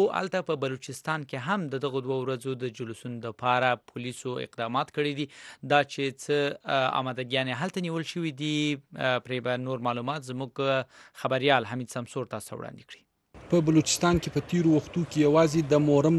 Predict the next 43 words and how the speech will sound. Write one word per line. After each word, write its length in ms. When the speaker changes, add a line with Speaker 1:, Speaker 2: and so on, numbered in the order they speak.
Speaker 2:
د 160
لسمې 440
لپاره 380
به 80
موبایل 360
سرویس 400
تړل 300
کېدی. 260
دا 80
لومړی 320
ځل 220
دی 80
چې 160
پر 100
اوومه 500
او 40
نن 100
پر 180
نهمه 280
باندې 280
هم 160
د 20
موبایل 300
سرویس 380
تړل 320
سوی 240
و. 160
د 20
کوټ 140
ښار 180
ټوله 180
تجارتي 440
مرکزونه، 500
مارکیټونه 640
او 120
دوکانونه 540
تړل 220
سوي 140
وو. 160
د 20
نورو 260
ورځو 240
په 60